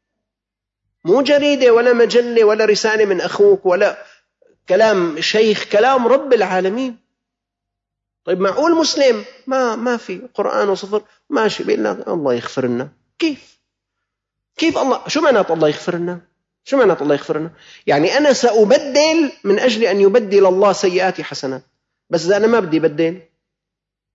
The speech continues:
بدي ضلي بالجهل تبعي، ما بعرف القرآن. معقول مسلم يا أخوان ما بيعرف أحاديث النبي صلى الله عليه وسلم ولا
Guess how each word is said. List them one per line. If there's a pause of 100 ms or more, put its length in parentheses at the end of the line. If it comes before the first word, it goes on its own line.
(200)
بدي
ضلي
بالجهل
تبعي، (100)
ما
بعرف
القرآن. (880)
معقول
مسلم
يا
أخوان (280)
ما
بيعرف
أحاديث
النبي
صلى
الله
عليه
وسلم (440)
ولا